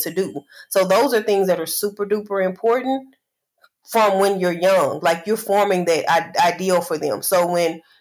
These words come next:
Jocelyn starts to date, if a dude ain't open the door for her, and if he not, you know,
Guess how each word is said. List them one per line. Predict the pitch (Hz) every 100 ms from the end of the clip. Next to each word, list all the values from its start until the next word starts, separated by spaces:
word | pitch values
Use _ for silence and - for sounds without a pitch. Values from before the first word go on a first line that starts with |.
| _
Jocelyn | 180 190 185 185
starts | 180 170 165 165
to | 170
date, | 180 233 208 151 _ _ _ -
if | 196 190
a |
dude | 180 233 233 202
ain't | 202
open | 190 190
the | 180
door | 190 247 233
for | 202
her, | 208 190 185 180 175
and | 190 175
if | 175
he | 240
not, | 214 175 175
you | 226
know, | 196 180 175